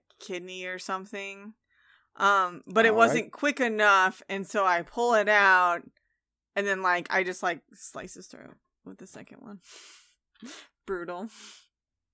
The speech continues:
Speaker 2: So, Risky, Juice, now in addition to the constant barrage of car horns,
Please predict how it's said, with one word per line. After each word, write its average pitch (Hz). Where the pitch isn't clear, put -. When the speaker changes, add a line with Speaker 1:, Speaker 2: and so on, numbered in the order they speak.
Speaker 2:
So, 143
Risky, 160
Juice, -
now 160
in 196
addition 175
to -
the 143
constant 160
barrage 127
of 113
car 131
horns, 190